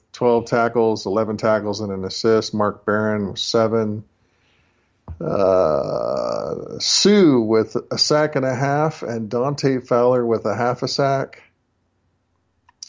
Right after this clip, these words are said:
And kicking, Zuerlein went four for four, including the game winner. Uh, let's see here, and that's about really it.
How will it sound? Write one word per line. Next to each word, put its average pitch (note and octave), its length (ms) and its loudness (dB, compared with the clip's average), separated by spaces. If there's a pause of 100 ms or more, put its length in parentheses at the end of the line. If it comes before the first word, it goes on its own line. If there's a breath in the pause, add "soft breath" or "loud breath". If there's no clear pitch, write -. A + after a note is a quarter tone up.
And G1+ 960 -8
kicking, C3 460 0
Zuerlein A#2+ 520 2
went A2 280 -2
four C#3+ 320 0
for A2+ 200 -2
four, C3 520 0
including C3 460 0
the G#2 80 0
game A#2 380 2
winner. C3+ 500 2 (1900)
Uh, - 1500 -6 (100)
let's - 220 -4
see G#2+ 300 2
here, A2+ 440 4
and A2+ 140 2
that's D#3 200 0
about C3 400 0
really B2+ 260 2
it. A#2+ 380 2